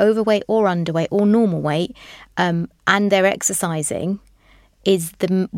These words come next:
one of the biggest issues in causing hypothalamic amenorrhea. So when you lose your period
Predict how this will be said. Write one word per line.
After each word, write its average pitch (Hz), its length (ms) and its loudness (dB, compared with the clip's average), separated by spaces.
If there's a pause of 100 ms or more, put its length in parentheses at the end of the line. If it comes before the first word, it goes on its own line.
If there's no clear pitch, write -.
one 190 160 2
of 180 60 -2
the 175 80 -2
biggest 196 580 0
issues - 560 -4
in 180 160 -4
causing 170 400 -4
hypothalamic 160 560 -6
amenorrhea. 156 560 -4
So 170 140 -6
when 170 160 0
you 170 60 0
lose 180 360 0
your 170 120 -2
period 165 640 -4